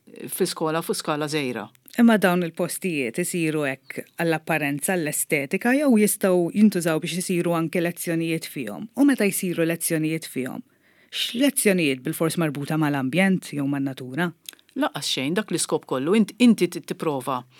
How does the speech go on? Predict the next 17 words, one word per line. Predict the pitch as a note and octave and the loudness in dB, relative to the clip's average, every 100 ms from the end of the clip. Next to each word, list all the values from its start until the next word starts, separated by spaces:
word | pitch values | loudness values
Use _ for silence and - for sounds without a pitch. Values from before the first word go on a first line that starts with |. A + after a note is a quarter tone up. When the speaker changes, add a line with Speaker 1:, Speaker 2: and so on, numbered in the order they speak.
| - - | -20 -6
Speaker 1:
Il-missjoni | - G3 F#3 G3 F3 D#3+ | 2 4 4 2 0 0
tiegħek | A#3+ F3 - | 2 2 2
twettaq | F#3+ F3 D3 - C#3+ | -4 -4 -4 -6 -6
b'tali | - G3 D#3+ | -2 0 0
mod | C#3+ B2+ - | 0 -2 -4
illi, | F#3+ F3+ F3 F#3+ F#3 F#3+ _ _ _ _ _ - | -4 -2 0 0 -2 -4 _ _ _ _ _ -6
ehm, | F3 D#3+ D#3 - E3+ | -4 -2 -4 -6 -4
l-alliem | F#3 E3+ F3 A3+ F3 C3+ C3 - _ _ _ _ _ _ - | 2 2 4 2 2 2 -2 -6 _ _ _ _ _ _ 0
mhux | F#3+ A3 - | 4 4 2
sattelfu | F3 - C#3 - F3+ | 0 -2 -2 -2 0
minn | F3+ D3+ | 0 0
dak | C#3+ E3 | -2 -4
il-, | - E3+ | -2 -2
il-xogħol | E3+ G3 - C#3 D3 | 0 0 0 -2 -2
li | D3+ | -2
jrid | C3 B2+ | -4 -6
jagħmel, | C#3 A#2 D3 F3 | -6 -4 -4 -4